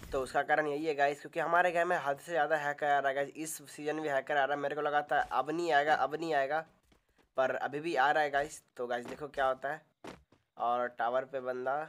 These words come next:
और मैं जाता हूँ, ये पत्थर का कवर ले लेता हूँ, मस्त वाला कवर इधर। पड़ी, पड़ी, पड़ी, पड़ी, वॉल लगा लेते हैं। चलो, हील करो चचा, बड़ा आग से। टावर पे दो तीन बंदे हैं गाइस, हम लोग आराम से हील कर रहे थे गाइस, वैसे ही हम डाउन हो गए। ओके,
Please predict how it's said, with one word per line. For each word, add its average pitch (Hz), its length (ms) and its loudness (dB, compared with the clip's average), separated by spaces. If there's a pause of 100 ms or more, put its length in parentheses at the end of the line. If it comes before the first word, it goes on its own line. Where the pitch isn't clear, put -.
(300)
और 120 120 -14
मैं 123 180 -8
जाता 120 200 -6
हूँ, 131 120 -6
ये 131 80 -6
पत्थर 127 300 -10
का 135 100 -4
कवर 131 220 -6
ले 131 100 -6
लेता 127 260 -8
हूँ, 127 120 -8
मस्त - 320 -10
वाला 127 200 -2
कवर 123 300 -8
इधर। 123 200 -8 (1400)
पड़ी, 139 240 0
पड़ी, 139 280 -2
पड़ी, 139 240 -4 (120)
पड़ी, 131 240 -6
वॉल 123 240 -4
लगा 123 240 -4
लेते 120 300 -14
हैं। 143 100 -16 (320)
चलो, 123 280 -12
हील 120 200 -14
करो 120 240 -12
चचा, 120 280 -16
बड़ा 117 160 -12
आग 117 100 -12 (140)
से। 143 120 -14 (680)
टावर 135 300 4
पे 143 160 -6
दो 139 180 -4
तीन 147 220 -8
बंदे 131 240 -2
हैं 151 140 -6 (1160)
गाइस, 139 160 0
हम 143 100 -4
लोग 147 120 2
आराम 147 240 4
से 160 80 -6
हील 151 200 -6
कर 151 160 -2
रहे 151 120 -2
थे 151 140 -6
गाइस, 147 220 0
वैसे 143 220 -2
ही 151 40 0
हम 147 120 -2
डाउन 131 260 2
हो 123 60 -6
गए। 120 140 -8
ओके, 127 180 -8